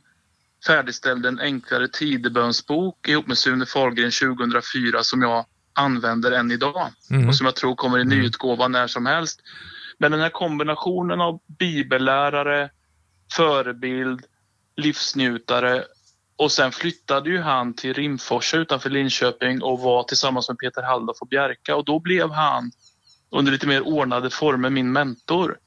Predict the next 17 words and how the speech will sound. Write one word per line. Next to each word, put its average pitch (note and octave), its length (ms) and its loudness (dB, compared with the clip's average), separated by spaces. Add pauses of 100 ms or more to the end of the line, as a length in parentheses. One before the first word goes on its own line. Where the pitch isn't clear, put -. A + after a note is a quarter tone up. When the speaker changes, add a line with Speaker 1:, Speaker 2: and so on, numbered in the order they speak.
(260)
Speaker 2:
Mm. C3 200 2 (500)
Speaker 1:
Så - 160 2
jag C#3 80 2
gick E3+ 240 -4
ju D3+ 60 0
många D#3 420 2
och C#3 120 2
långa C#3+ 340 0
samtal C#3+ 600 0
med F#3 140 0
honom B2+ 580 2
i C#3 220 0
Bjerka, C#3 640 0
i C3+ 160 0
Rimforsa, C3 840 -2
i C3 120 2
Linköping. B2+ 840 -2